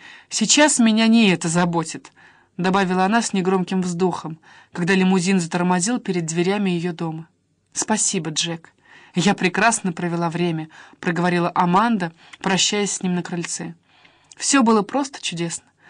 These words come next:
Кроме того, я рада, что мы сумели поговорить о детях». В ответ Джек улыбнулся и кивнул. «Я обязательно побеседую с Полом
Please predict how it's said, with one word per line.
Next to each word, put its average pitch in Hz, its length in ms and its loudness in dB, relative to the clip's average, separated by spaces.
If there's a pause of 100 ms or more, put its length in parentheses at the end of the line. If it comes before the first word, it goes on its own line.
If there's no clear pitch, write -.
(280)
Кроме 226 300 4
того, 196 220 0
я 185 180 4
рада, 202 300 0
что - 220 -4
мы 180 160 0
сумели 202 580 -4 (460)
поговорить 165 680 -4 (180)
о 190 120 2
детях». 156 500 -10 (1400)
В 180 100 0
ответ 220 320 2
Джек 180 280 0
улыбнулся 180 520 -2
и 175 40 -6
кивнул. 160 400 -10 (1000)
«Я 190 180 4
обязательно 180 520 2
побеседую 202 540 2
с - 100 -4
Полом 165 360 0